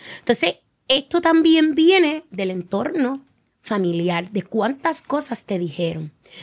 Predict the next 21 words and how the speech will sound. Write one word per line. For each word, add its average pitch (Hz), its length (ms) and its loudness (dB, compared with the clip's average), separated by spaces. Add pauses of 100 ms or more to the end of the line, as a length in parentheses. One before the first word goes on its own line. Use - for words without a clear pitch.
(160)
Entonces, - 220 -4
así 339 220 0
que 349 80 -2
en 330 100 0
el 330 140 -4
camino 320 500 2
tú 220 140 0
vas 214 100 0
a 269 60 2
ir 294 160 -4
transformando 285 840 -2
tus 269 180 0
errores 262 460 -2
en 196 140 -6
potencia, 180 800 -4 (1040)
pero 180 120 0
empieza 180 680 -2 (280)
también 185 460 -2
con 175 220 -2
tu 170 80 -6
seguridad. 165 680 -4